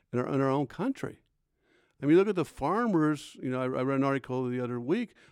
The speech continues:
the farmers moving to New York because of jobs. I mean, the droughts have had that kind of impact. So everything you're talking about, and I think that's the, that's the,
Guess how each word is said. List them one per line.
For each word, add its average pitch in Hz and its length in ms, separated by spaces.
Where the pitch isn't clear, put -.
the - 100
farmers 170 560
moving 170 460
to 156 140
New 151 80
York 196 220
because 165 100
of 156 80
jobs. 202 500
I 123 40
mean, 139 100
the 131 40
droughts 139 380
have 147 100
had 135 220
that 131 180
kind 175 240
of 160 140
impact. 117 500
So 143 140
everything 165 380
you're 147 100
talking 196 460
about, 120 260
and 135 80
I 143 80
think 156 320
that's 196 420
the, 131 100
that's 170 400
the, 127 180